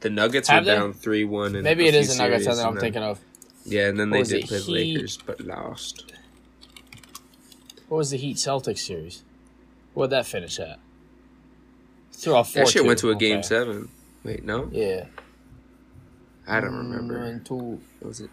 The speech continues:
Speaker 1: I
Speaker 2: No, game
Speaker 1: forget.
Speaker 2: six. They won, they won,
Speaker 1: Game
Speaker 2: they won
Speaker 1: six.
Speaker 2: one twenty-five, one thirteen in game six. So
Speaker 1: Fair
Speaker 2: it was
Speaker 1: enough.
Speaker 2: four two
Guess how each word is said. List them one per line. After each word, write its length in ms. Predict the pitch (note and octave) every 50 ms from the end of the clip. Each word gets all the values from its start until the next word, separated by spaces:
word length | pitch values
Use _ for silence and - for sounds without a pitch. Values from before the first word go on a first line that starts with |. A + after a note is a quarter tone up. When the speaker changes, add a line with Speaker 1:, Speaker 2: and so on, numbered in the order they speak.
| - -
Speaker 1:
I 200 | - - G2+ C3
Speaker 2:
No, 100 | B2+ B2
game 180 | B2 C#3+ C#3+ C3
Speaker 1:
forget. 100 | G#2+ A2
Speaker 2:
six. 220 | C3 A2+ G#2 -
They 160 | - D3 C#3+
won, 360 | C#3 C3+ C3+ C3+ B2+ B2+ A#2+
they 120 | B2 C#3 D3+
won, 240 | D3+ D3+ D3+ D3 C#3
Speaker 1:
Game 340 | - - - - G2 G2+
Speaker 2:
they 100 | A2 C#3+
won 220 | D#3 D#3 D#3 D3+ C#3+
Speaker 1:
six. 80 | C#3
Speaker 2:
one 120 | C#3 C#3 C3+
twenty-five, 400 | - C#3 C3+ C3 - C#3+ C#3 C3
one 140 | C3 C3 B2
thirteen 400 | - C3 A#2 - - C3+ B2 A#2+
in 180 | A#2 A2+ A2 G#2
game 300 | G#2 G#2+ G2+ G2+ G2+ G#2
six. 260 | - A2 - - - - - _ - - - - - - - - - - - -
So 160 | - - A2+
Speaker 1:
Fair 60 | G#2+
Speaker 2:
it 40 | G#2
was 120 | G#2 G2 G2+
Speaker 1:
enough. 80 | -
Speaker 2:
four 140 | B2+ B2 A2+
two 340 | - - A2+ G#2+ G2+ G2